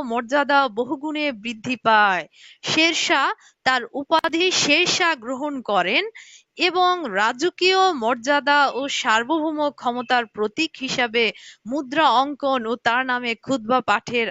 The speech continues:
আদেশ প্রদান করেন। অতঃপর শের শাহ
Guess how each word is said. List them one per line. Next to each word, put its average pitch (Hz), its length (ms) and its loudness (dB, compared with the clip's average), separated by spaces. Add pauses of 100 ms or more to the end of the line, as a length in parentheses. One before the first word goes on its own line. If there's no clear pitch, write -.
(120)
আদেশ 196 460 -4
প্রদান 202 440 -4
করেন। 180 340 -4 (360)
অতঃপর 320 520 2 (300)
শের 330 280 2
শাহ 294 280 2